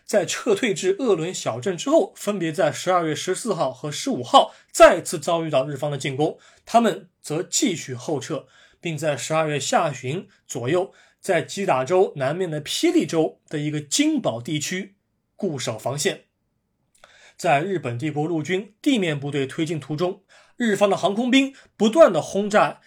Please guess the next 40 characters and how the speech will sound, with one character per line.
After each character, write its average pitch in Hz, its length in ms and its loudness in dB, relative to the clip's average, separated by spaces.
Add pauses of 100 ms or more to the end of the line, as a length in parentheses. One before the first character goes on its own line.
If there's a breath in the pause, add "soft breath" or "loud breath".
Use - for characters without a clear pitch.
(120)
吉 196 200 -4
打 123 200 2
州 165 200 -2
西 - 280 -4
面 233 140 0
的 151 100 -2
槟 233 260 0
榔 185 220 0
屿， 123 360 -8 (560)
但 160 180 0
是 180 280 0 (240 soft breath)
当 220 240 2
地 220 100 0
的 160 80 -2
英 214 160 -4
联 202 180 -2
邦 226 160 2
部 196 120 -2
队 160 240 -2 (160 loud breath)
不 320 160 6
仅 147 200 -4
没 147 120 -2
有 135 120 0
痛 190 300 -6
击 214 140 2
日 247 180 2
军， 226 260 2 (200 soft breath)
反 151 200 -2
而 175 140 4
快 240 340 8
速 185 220 -4
地 131 220 0 (180 loud breath)
丢 269 300 4
下 208 240 6
了 113 320 -8
当 160 260 -2
地 175 80 -10
的 139 100 -8
百 113 220 -6
姓。 202 300 -6